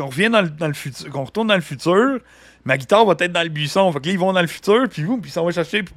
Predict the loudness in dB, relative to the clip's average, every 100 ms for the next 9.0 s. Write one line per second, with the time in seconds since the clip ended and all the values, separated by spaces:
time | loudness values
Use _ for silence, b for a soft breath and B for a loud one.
0 | -2 0 0 -2 -2 0 0 -2 -2 -4
1 | -8 -16 -14 -12 -8 -2 -2 0 -2 0
2 | 0 0 -2 -10 b b -10 -4 -2 -2
3 | -2 0 2 2 0 -4 -6 -8 b b
4 | -10 0 2 2 -2 -6 -8 -10 -14 -12
5 | -8 -6 -6 -6 -8 -10 -6 -4 -2 0
6 | 4 6 6 4 -4 -4 -4 -4 -2 0
7 | -2 b b b -6 2 2 2 0 0
8 | 0 0 2 2 2 -2 -6 -4 -4 -4